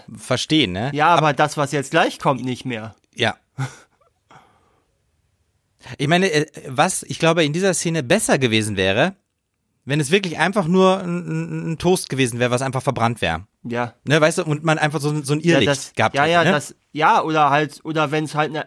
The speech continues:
Speaker 2: es gibt halt jetzt null Erklärung, warum der Vater sagt, „Ach ja, pf, Donnerwetter, verrückt,
Speaker 1: Mhm.
Speaker 2: was alles passiert, ne?“
Speaker 1: Ja, eben,
Speaker 2: Ho,
Speaker 1: genau,
Speaker 2: ho,
Speaker 1: ja.
Speaker 2: ho. So, das, also, tut mir leid, aber der Vater ist halt unfassbar dämlich jetzt,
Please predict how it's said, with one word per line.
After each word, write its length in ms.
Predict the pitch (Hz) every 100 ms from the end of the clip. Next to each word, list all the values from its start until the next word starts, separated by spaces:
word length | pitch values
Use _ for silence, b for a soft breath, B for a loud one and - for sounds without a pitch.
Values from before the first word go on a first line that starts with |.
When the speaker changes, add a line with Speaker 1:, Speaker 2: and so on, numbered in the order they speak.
| -
Speaker 2:
es 200 | 156 -
gibt 180 | 190
halt 180 | 185 160
jetzt 200 | 160 -
null 240 | 160 208 277
Erklärung, 600 | 175 - 226 330 180 151
warum 240 | 147 160
der 120 | 160
Vater 360 | 151 170 175 160
sagt, 320 | 160 160 - -
„Ach 160 | -
ja, 220 | 127 123 113
pf, 400 | - 120 - - b b b b _ -
Donnerwetter, 840 | 180 170 160 156 156 151 131 110 _ _
verrückt, 400 | 127 170 185 127
Speaker 1:
Mhm. 40 | 160
Speaker 2:
was 140 | 151
alles 280 | 151 147 143
passiert, 560 | - 147 151 151 127 135
ne?“ 120 | 160
Speaker 1:
Ja, 180 | 131 120
eben, 200 | 135 190
Speaker 2:
Ho, 80 |
Speaker 1:
genau, 180 | 175 123
Speaker 2:
ho, 80 | 104
Speaker 1:
ja. 80 | 107
Speaker 2:
ho. 220 | 151 - b b b b b - _ _ _ _
So, 260 | 151 151
das, 260 | 131 139 - b b b b b b _ _
also, 280 | 175 165 156 - 135 139
tut 140 | 160
mir 100 | 156
leid, 220 | 151 247 208
aber 180 | 160
der 140 | 156 151
Vater 300 | - 156 156
ist 120 | 147
halt 160 | 147 -
unfassbar 480 | 160 160 143 143
dämlich 560 | 131 175 269 349 143 -
jetzt, 380 | 120 107 -